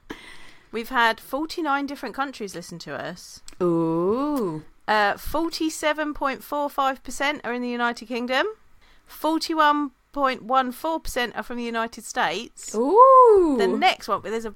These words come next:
Speaker 1: very, like, big
Speaker 2: I
Speaker 1: drop
Speaker 2: hope it's Taiwan.
Speaker 1: then.
Speaker 2: I hope it's Taiwan. I hope it's Taiwan.
Speaker 1: Third, one point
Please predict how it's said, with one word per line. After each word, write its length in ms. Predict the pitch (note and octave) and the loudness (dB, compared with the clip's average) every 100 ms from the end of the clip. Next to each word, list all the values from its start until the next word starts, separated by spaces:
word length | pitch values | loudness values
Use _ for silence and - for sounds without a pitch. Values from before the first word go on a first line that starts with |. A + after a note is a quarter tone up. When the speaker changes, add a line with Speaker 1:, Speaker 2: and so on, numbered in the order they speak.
| - | -2
Speaker 1:
very, 500 | B3+ B3+ C4 B3 - - | 0 0 -2 -8 -12 -4
like, 300 | G#3+ F#3+ - | 0 0 -4
big 160 | A3+ G3 | -8 -6
Speaker 2:
I 40 | F3+ | -2
Speaker 1:
drop 120 | G3+ | 0
Speaker 2:
hope 80 | - | 2
it's 120 | - | 0
Taiwan. 360 | G#3 F3+ E3+ F3 | 2 2 2 0
Speaker 1:
then. 20 | |
Speaker 2:
I 80 | G3+ | -2
hope 220 | G3 F#3 | -4 -4
it's 100 | F#3 | -8
Taiwan. 380 | - F3 E3+ E3+ | -8 -6 -6 -6
I 40 | |
hope 200 | F#3 - | -8 -10
it's 120 | F3+ - | -12 -10
Taiwan. 420 | G#3 F3 F3 A3 _ - | -10 -8 -10 -12 _ 2
Speaker 1:
Third, 500 | D4+ C4+ A#3 C#4 C#4 - - _ _ - - | 4 4 2 0 -4 -14 -18 _ _ -20 -6
one 280 | A#3+ C#4+ D#4 | 4 4 4
point 460 | - D4+ C#4 C4 | 0 -2 -2 -6